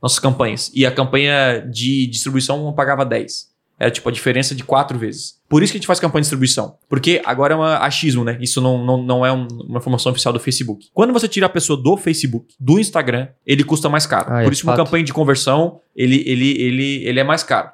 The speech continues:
Speaker 1: Por quê? Como é que o Instagram ganha dinheiro? Viciando as pessoas no Instagram. Basicamente assim. Quanto mais tempo você passa no Instagram, mais anúncios você vê.
Speaker 2: Sim.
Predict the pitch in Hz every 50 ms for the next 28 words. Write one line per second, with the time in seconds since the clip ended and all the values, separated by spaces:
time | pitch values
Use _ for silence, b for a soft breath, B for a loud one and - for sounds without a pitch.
0 | _ _ - 180 175 180 156 123 104 - - _ _ _ - 190 226 226 - 220
1 | 196 - 180 170 175 175 165 165 165 156 143 147 135 143 170 208 - - _ _
2 | - 131 131 - - - 151 160 170 165 - 180 147 - 156 147 151 151 170 165
3 | 165 139 - - _ _ 120 120 123 143 139 - 160 151 151 151 - - - 139
4 | 113 - - 147 135 139 147 139 135 143 175 208 220 185 - - - 180 160 147
5 | 135 - 143 117 135 135 - 151 135 170 170 156 147 151 180 - - - _ _
6 | _ _ _ 143 139 139 143 151 147 151 143 139 135 131 135 131 135 143 - 196
7 | 202 180 185 196 233 - - - _ _ _ _ - - - 123 117 127 131